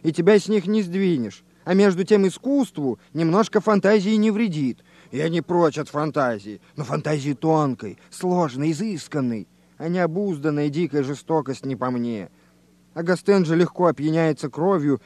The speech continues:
и в кровавом угаре бьёт, куда попало. Это непростительная слабость. Когда пьёшь дурманящий кубок убийства, надо иметь крепкую голову. Вот и в последний раз. Забрался он в тот дом, который захотел обчистить,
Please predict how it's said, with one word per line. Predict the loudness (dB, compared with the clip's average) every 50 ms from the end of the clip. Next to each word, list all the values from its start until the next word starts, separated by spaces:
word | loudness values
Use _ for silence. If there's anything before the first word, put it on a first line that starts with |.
| -10 _
и | -8 -8
в | -6
кровавом | -2 0 2 4 4 4 4 4 4 2 0
угаре | 2 4 4 4 4 4
бьёт, | 2 0 0 -2 -2 -2 -4
куда | -6 -4 -4 -4
попало. | -4 -6 -6 -6 -6 -6 -6 -6 -8 -12 -16 _ _ _ _ _
Это | -8 -6 -4 -2
непростительная | -2 0 0 0 0 0 0 -4 -6 -6 -6 -4 -4 -4 -4 -4 -6
слабость. | -6 -8 -6 -6 -6 -6 -8 -12 -18 _ _ _ _ _ _ _ _ _ _ _ _ _ _ _ _
Когда | -8 -6 -4 -2 -2 -2
пьёшь | -2 -2 -2 0 2 2 0 0
дурманящий | -2 0 0 2 2 2 2 2 2 2 0 0 -2 -4 -6 -6
кубок | -4 -2 -4 -2 -2 -2 -2 -2
убийства, | -4 -4 -2 -4 -4 -4 -6 -8 -6 -4 -2 -2 -2 -4 -6 _ _
надо | -6 -2 -2 0 2 2
иметь | 2 2 2 0 -2 -4
крепкую | -2 0 2 2 0 0 -2 -4 -4 0
голову. | 0 2 2 2 0 -2 -4 -8 -10 -14 -16 _ _ _ _ _ _ _
Вот | _ -2 0 0 0
и | -2
в | -4
последний | -2 -4 -4 -2 -2 -2 -2 0 -2 -2 -4
раз. | -4 -6 -6 -10 -14 _ _ _ _ _ _ _ _ _ _ _
Забрался | -10 -4 -2 -2 0 0 0 0 0 0 -2 -2 -4
он | -4 -4
в | -4
тот | -4 -4 -2 0
дом, | 2 2 4 2 2
который | -2 -4 -2 0 0 0 0
захотел | -2 -4 -6 -8 -8 -6 -4 -4 -4
обчистить, | -4 -4 -6 -8 -8 -8 -8 -10 -12 -18 -20 -20 _